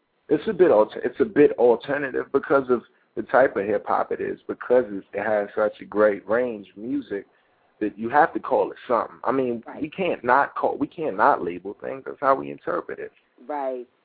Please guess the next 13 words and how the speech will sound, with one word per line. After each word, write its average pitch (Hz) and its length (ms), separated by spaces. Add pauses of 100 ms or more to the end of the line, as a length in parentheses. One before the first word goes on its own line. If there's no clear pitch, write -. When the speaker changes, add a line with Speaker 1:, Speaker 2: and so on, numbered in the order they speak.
(320)
Speaker 1:
So 117 80
you, 113 220
Speaker 2:
Right. 127 80
Speaker 1:
you 120 60
call 135 280
it 117 60
alternative 113 640
'cause 117 200
it's 113 160
not 123 260
just 110 180 (420)
traditional. 113 680
It's, 113 160